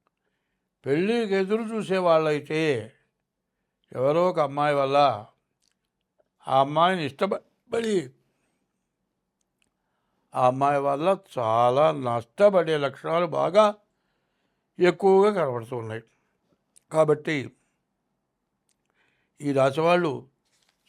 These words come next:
సప్తమ స్థానం కళత్ర స్థానం, కళత్ర స్థానంలో శని ఉన్నాడు. ఆరు, ఏడింట శని ఉండటం చాలా క-, చాలా కష్టదశ, చెప్పడానికి వీలు కాని కష్టదశ. ఈ రాశి వాళ్ళు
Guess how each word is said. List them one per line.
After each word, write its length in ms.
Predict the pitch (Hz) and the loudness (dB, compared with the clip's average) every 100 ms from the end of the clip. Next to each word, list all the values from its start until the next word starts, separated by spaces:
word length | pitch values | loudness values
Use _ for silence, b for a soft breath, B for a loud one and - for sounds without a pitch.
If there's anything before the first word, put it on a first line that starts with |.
| - | -4
సప్తమ 400 | 131 - 175 165 | -4 -2 -4 -4
స్థానం 460 | - - 151 147 | -8 -4 -4 -4
కళత్ర 420 | 147 139 131 135 135 | -4 -4 -4 -8 -14
స్థానం, 420 | - 139 117 98 _ _ _ _ _ _ _ _ _ | -10 -10 -8 -12 _ _ _ _ _ _ _ _ _
కళత్ర 360 | 127 131 135 165 | -4 -2 -2 -8
స్థానంలో 560 | 135 - 139 139 147 143 | -8 -6 -6 -6 -8 -10
శని 240 | - 139 | -10 -10
ఉన్నాడు. 440 | 143 131 120 107 - _ _ _ _ _ _ _ _ _ _ | -8 -4 -6 -8 -16 _ _ _ _ _ _ _ _ _ _
ఆరు, 440 | 123 127 139 143 143 | 0 2 0 -4 -6
ఏడింట 420 | 135 131 135 135 | -6 -6 -8 -10
శని 220 | 120 123 | -8 -8
ఉండటం 400 | 131 131 143 131 131 | -8 -8 -10 -10 -2
చాలా 400 | 143 143 131 113 _ _ _ _ _ _ _ _ _ _ _ _ _ _ _ 120 | 0 2 0 -4 _ _ _ _ _ _ _ _ _ _ _ _ _ _ _ -10
క-, 120 | 113 _ _ _ _ - | -10 _ _ _ _ -14
చాలా 400 | - 117 151 202 | -6 0 4 4
కష్టదశ, 600 | 190 170 - 160 151 139 | 2 -2 -4 -6 -6 -6
చెప్పడానికి 680 | 135 117 165 135 151 156 160 | -8 -10 -10 -6 -6 -6 -8
వీలు 280 | 147 143 143 | -10 -8 -8
కాని 380 | 143 151 175 220 _ _ _ _ _ | -4 -4 -4 -10 _ _ _ _ _
కష్టదశ. 720 | 127 123 151 139 120 127 110 - _ _ _ _ _ _ _ _ - | -6 -4 -6 -6 -6 -6 -8 -16 _ _ _ _ _ _ _ _ -8
ఈ 140 | 131 | -4
రాశి 300 | 131 135 131 | 0 0 -2
వాళ్ళు 520 | 151 160 170 151 107 | -2 0 0 -2 -6